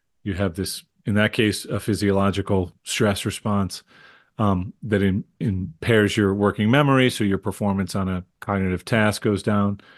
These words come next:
Uh, you might also have, uh, this sort of monitoring process where you're consciously thinking about trying to not reinforce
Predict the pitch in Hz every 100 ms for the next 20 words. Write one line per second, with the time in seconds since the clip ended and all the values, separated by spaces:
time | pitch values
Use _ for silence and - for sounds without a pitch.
0 | - - - _ _ 139 101 101 160 110
1 | 113 110 113 117 107 107 101 - - -
2 | - 113 104 - 104 - 120 107 107 104
3 | 107 110 104 98 95 90 - 95 87 101
4 | - 110 101 98 104 107 - _ _ 123
5 | 123 - 113 - 110 95 113 104 113 101
6 | 95 95 104 - 110 104 98 95 110 101
7 | 95 - - - 113 107 104 113 120 104
8 | 101 98 - 107 98 92 87 - -